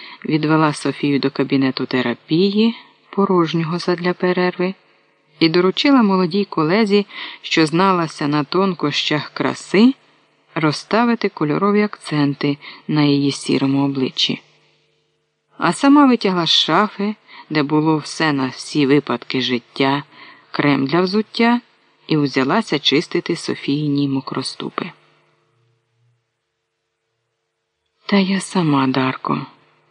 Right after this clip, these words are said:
не турбуйся. І що з тобою сьогодні, Софіє?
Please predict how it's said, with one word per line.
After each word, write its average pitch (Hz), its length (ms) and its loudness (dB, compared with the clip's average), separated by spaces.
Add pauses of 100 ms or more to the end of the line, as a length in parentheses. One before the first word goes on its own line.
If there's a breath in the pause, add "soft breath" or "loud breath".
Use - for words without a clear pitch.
не 202 120 0
турбуйся. 143 720 -8 (2750)
І 185 160 6
що 320 300 2
з - 80 -2
тобою 277 580 6
сьогодні, 135 920 -2 (680)
Софіє? - 800 -8